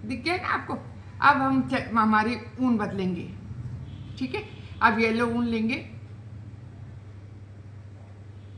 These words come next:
येलो ऊन से हम अब दस पीले,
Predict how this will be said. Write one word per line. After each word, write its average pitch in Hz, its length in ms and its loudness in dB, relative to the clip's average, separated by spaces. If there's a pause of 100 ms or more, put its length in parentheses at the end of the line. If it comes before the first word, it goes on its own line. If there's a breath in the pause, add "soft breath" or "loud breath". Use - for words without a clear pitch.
(240)
येलो 254 320 4
ऊन 277 220 0
से 311 180 -4
हम 247 320 2 (320)
अब 214 240 0 (840)
दस 330 360 0
पीले, 233 300 2